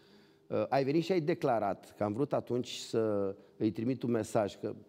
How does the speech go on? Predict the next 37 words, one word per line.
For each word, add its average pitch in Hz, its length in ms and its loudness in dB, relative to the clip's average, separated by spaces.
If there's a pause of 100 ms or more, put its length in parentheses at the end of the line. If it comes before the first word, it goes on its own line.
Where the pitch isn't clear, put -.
(300)
am 131 220 -2
numărul 104 300 0
lui 101 120 0
de 98 120 -2
telefon, 104 500 -4
că 113 420 -2 (280)
mai 113 180 0
greșesc 113 460 -4 (140)
și 110 200 -8
eu 113 80 2
în 101 80 0
viață. 92 300 -2
Eu 98 160 0
știu 110 200 -4
de 104 120 -4
când 104 260 -4
era 104 500 0 (360)
un 101 120 -2
simplu 110 340 -2
membru 107 320 0
P 90 80 -4
N 104 120 2
L 101 160 0 (800)
și - 300 -4
a 107 40 2
ajuns 110 460 -2
președinte 104 440 -2
P 90 100 -4
N 107 60 2
L 107 240 0
la 107 100 0
Mehedinț, 101 680 0
uh, 95 300 0 (2750)
când 131 200 0
a 127 80 2
spus 147 380 -4
că, 135 520 2